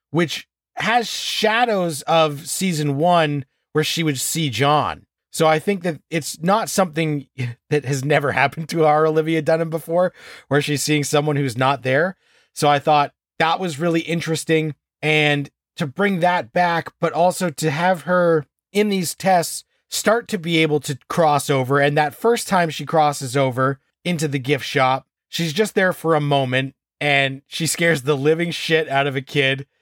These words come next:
who's gonna get blamed for the destruction that she did of the snow globes. So R I P that kid's social life, 'cause I'm sure they're grounded forever.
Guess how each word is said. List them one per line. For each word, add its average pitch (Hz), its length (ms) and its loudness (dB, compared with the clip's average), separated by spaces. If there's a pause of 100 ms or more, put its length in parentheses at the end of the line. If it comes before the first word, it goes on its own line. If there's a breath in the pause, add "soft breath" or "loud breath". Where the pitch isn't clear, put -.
(200)
who's 160 180 0
gonna 165 260 0
get 147 300 -2
blamed 156 520 0
for 156 140 -4
the 143 120 -2
destruction 151 720 -2
that 143 160 0
she 139 200 -6
did 131 300 0
of 131 220 -2
the 139 240 0
snow 151 420 -2
globes. 135 400 -2 (300 loud breath)
So 139 420 0 (100)
R 170 200 4
I 156 160 4
P 165 280 -2
that 147 260 0
kid's 135 360 -2
social 139 400 0
life, 131 260 0
'cause 131 160 -4
I'm 127 80 -4
sure 147 400 -2
they're 135 140 -4
grounded 135 380 -2
forever. 131 500 -2